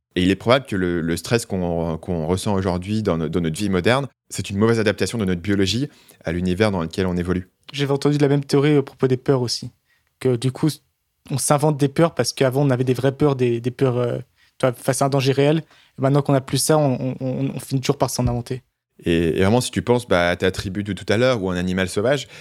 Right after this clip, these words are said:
Speaker 1: un animal sauvage, il peut avoir des peurs très intenses dans sa vie où vraiment il est entre la vie et la mort. Euh, mais ce sera, ce sera pas quelque chose qui est constant. C'est quelque chose qui va, qui va venir pendant un moment et qui va, et qui va partir.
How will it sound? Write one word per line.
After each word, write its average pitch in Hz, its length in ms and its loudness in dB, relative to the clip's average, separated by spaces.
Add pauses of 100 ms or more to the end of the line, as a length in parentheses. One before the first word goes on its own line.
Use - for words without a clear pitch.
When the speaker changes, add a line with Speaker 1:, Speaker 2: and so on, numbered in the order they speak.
(140)
Speaker 1:
un 87 60 -10
animal 95 220 0
sauvage, 117 260 0
il 95 60 -6
peut 107 100 0
avoir 107 200 2
des 95 100 0
peurs 98 180 -2
très 113 140 -2
intenses 110 240 0
dans 107 120 -4
sa 104 120 -2
vie 127 180 -4 (240)
où 87 60 -12
vraiment 107 280 2
il 92 160 0
est 104 60 4
entre 92 260 -2
la 87 120 2
vie 98 180 -2
et - 20 2
la 98 80 4
mort. 139 320 -2 (600)
Euh, 82 360 0 (160)
mais 92 140 0
ce 98 100 -4
sera, 92 380 2
ce - 100 -6
sera 101 140 0
pas 127 140 2
quelque 117 200 0
chose 127 260 -2
qui 92 180 -4
est 87 40 0
constant. 95 460 -4 (560)
C'est - 140 -2
quelque 98 140 2
chose 123 180 0
qui - 100 -10
va, 87 240 2
qui 90 160 -10
va 87 100 2
venir 101 220 0
pendant 92 160 -2
un 87 60 -2
moment 113 160 0
et 117 80 -2
qui 90 160 -10
va, 85 100 -2
et 90 60 -8
qui - 160 -14
va 85 100 -4
partir. 87 400 -4